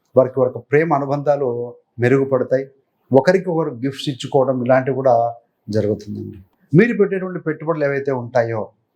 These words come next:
ఇప్పుడు పెట్టేటువంటి పెట్టుబడులు అయినా సరే, గతంలో పెట్టుబడి పెట్టిన ఏదైతే ఇన్వెస్ట్‌మెంట్స్ ఉంటాయో అవన్నీ కూడా లాభానికి దారి తీస్తాయి అని చెప్పవచ్చండి.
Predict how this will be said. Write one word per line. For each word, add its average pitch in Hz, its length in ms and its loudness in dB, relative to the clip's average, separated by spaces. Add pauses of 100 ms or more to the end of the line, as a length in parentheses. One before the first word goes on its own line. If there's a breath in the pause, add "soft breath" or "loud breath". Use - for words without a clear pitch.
(160)
ఇప్పుడు 156 320 4
పెట్టేటువంటి 151 480 -2
పెట్టుబడులు 131 380 -2
అయినా 131 140 0
సరే, 135 360 0 (340 soft breath)
గతంలో 208 320 4
పెట్టుబడి 156 420 -6
పెట్టిన 135 300 -8 (580)
ఏదైతే 131 260 2
ఇన్వెస్ట్‌మెంట్స్ 135 540 0
ఉంటాయో 127 300 2 (320)
అవన్నీ 131 280 4
కూడా 175 200 0
లాభానికి 147 540 2
దారి 127 260 -2
తీస్తాయి 117 680 -4 (180)
అని 117 140 -4
చెప్పవచ్చండి. 92 680 -10